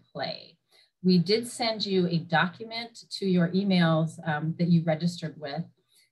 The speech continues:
And, um, if you have not had a chance to open that document, download it and print it,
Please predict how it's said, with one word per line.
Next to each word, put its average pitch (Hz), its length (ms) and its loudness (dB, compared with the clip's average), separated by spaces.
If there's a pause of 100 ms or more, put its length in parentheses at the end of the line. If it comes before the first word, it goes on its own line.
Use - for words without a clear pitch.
(160)
And, 170 380 4
um, 160 200 4
if 175 120 4
you 180 80 10
have 185 180 2
not 202 200 0
had 240 120 -2
a 208 80 -2
chance 196 360 -4
to 185 180 -8
open 185 240 -2
that 226 180 -4
document, 214 580 -2
download 185 380 2
it 180 80 0
and 170 180 0
print 302 240 -6
it, 508 220 -4